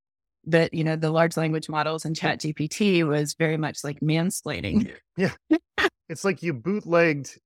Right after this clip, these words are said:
Speaker 2: a lot of people mansplaining, and then you
Speaker 1: Yes.
Speaker 2: trained a bot based on your
Speaker 1: All of the data
Speaker 2: Yeah.
Speaker 1: there. I think the hard thing that I'm trying to get across to people is that it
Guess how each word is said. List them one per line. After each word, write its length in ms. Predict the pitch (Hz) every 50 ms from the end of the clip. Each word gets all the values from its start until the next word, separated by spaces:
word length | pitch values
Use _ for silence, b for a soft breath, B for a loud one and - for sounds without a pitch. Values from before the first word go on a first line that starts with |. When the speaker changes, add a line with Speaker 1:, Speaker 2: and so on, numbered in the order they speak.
| _ _
Speaker 2:
a 100 | - 143
lot 220 | 131 135 143 147 156
of 80 | -
people 240 | - 156 131 - 131
mansplaining, 960 | 131 127 135 139 143 135 - - - 123 123 123 120 117 117 113 113 113 104 95 _ _ _ _
and 160 | - 135 127 135
then 80 | 156
you 120 | 320 135 131
Speaker 1:
Yes. 40 | 120 -
Speaker 2:
trained 500 | - - - 165 170 165 160 165 160 143
a 80 | 151
bot 460 | 127 110 107 139 139 135 127 127 123 - _ _ _ _ _ _ 123 110 _ _
based 320 | - 147 143 139 - - -
on 500 | 143 135 131 131 127 127 123 123 117 113
your 720 | - 117 117 127 127 123 123 120 120 120 120 117 113 117 - _
Speaker 1:
All 220 | - 196 196 196 214
of 80 | 214
the 100 | 214 214
data 420 | 180 180 175 175 165 165 160 202 208 - _ -
Speaker 2:
Yeah. 200 | 131 135 131 127
Speaker 1:
there. 380 | 117 110 107 95 - 156 156 - _ _ _ _ _ _ -
I 80 | 208
think 180 | 214 - 254 262
the 80 | 226 202
hard 360 | - - 202 196 190 190 165 -
thing 340 | - 175 175 170 170 165 165
that 300 | 156 156 156 151 151 - - _ _ -
I'm 220 | 160 165 165 170
trying 220 | 160 - 170 165 165
to 60 | 165
get 120 | 160 160
across 360 | - 156 - 139 143 156 - -
to 80 | 160
people 480 | 151 - 170 165 - - 151 143 143 - -
is 280 | - 156 156 151 151 -
that 260 | - 156 151 151 151 - _ _ _ _ _ _ _ _ _ _ _ _ _ _ _ _ _ _ -
it 160 | 190 208